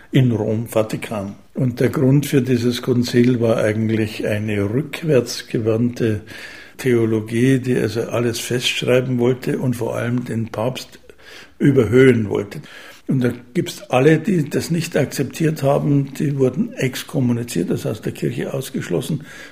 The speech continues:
Und die haben sich dann zusammengeschlossen zu einer eigenen katholischen Kirche. Äh, und weil sie eben sagen, wir wollten den alten Glauben vor der Dogmatisierung der Unfehlbarkeit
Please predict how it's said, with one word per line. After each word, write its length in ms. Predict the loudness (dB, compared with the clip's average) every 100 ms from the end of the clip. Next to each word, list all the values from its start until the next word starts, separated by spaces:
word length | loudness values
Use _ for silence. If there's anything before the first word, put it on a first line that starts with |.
| -2
Und 320 | 0 0 0
die 180 | 2 4
haben 160 | 2
sich 180 | 2 -2
dann 160 | -2 -2
zusammengeschlossen 1080 | -4 -4 0 0 0 -2 -2 -4 -2 -6 -6 -14 -20 -20 -10
zu 140 | 0
einer 360 | 2 2 0 0
eigenen 840 | 0 2 2 2 2 0 -6 -14
katholischen 800 | -2 -2 0 2 4 2 0 -8
Kirche. 540 | -2 0 0 0 -2 -2 -10 -20 -20 -20 -20 -20 -20 -20 -20 -20 -20 -6
Äh, 180 | 0
und 260 | 2 4 4
weil 160 | 6 6
sie 100 | 4
eben 100 | 2
sagen, 260 | 2 2
wir 180 | 4 4
wollten 460 | 4 2 2 -2 0
den 320 | -2 -4 -2
alten 500 | 0 0 0 0 0
Glauben 600 | 0 0 0 0 -4 -12 -16 -20
vor 440 | -18 -8 0 2 6
der 200 | 6 4
Dogmatisierung 1040 | 2 -4 -2 -4 -4 -4 2 4 4 4
der 160 | 0
Unfehlbarkeit 1200 | 2 2 2 -2 -2 -4 -6 -4 -4 -4 -8 -14